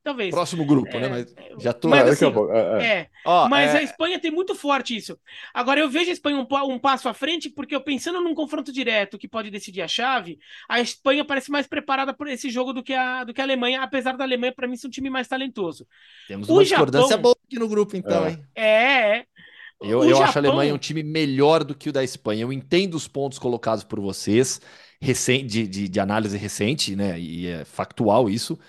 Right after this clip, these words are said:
Speaker 2: Mas, é, pra mim, a Alemanha é um time superior e vai chegar em um nível de motivação, de concentração, é, é, é, de mobilização,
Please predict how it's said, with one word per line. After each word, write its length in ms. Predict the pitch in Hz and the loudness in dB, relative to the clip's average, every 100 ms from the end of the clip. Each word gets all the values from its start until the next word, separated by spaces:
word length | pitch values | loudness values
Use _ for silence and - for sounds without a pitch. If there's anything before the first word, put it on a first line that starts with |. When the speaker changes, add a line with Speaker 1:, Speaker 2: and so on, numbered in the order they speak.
| _ _ _ | _ _ _
Speaker 2:
Mas, 640 | 107 120 117 92 - - | -2 0 0 -4 -8 -4
é, 320 | 117 113 117 | -2 0 -2
pra 240 | - 127 | 0 0
mim, 240 | 123 135 139 | 0 -2 0
a 160 | 131 | 0
Alemanha 460 | 127 131 123 139 139 | 2 0 0 -2 -2
é 20 | |
um 80 | 131 | -6
time 260 | - 135 139 | -10 -10 -10
superior 840 | - 147 - 147 139 117 110 92 - - _ | -8 -10 2 4 6 6 6 2 -6 -20 _
e 100 | 113 | -6
vai 200 | 104 127 | 0 2
chegar 400 | 131 131 117 135 | 2 0 2 2
em 80 | 135 | 2
um 100 | 127 | -2
nível 300 | 127 131 127 | -4 -2 -2
de 180 | 107 113 | -4 -6
motivação, 760 | 120 117 104 101 - 143 143 | -4 -4 -4 -4 0 0 2
de 80 | 127 107 | -2 -6
concentração, 920 | 113 120 107 98 - 135 135 139 135 - - _ _ | -10 -8 -8 -6 0 4 6 4 0 -8 -20 _ _
é, 100 | 101 | -4
é, 600 | 107 110 113 101 107 104 | 0 0 0 0 0 0
é, 20 | 98 | 0
de 100 | 120 | 2
mobilização, 840 | 160 180 143 123 110 - 127 101 | 2 2 -2 -4 -6 -4 -4 -4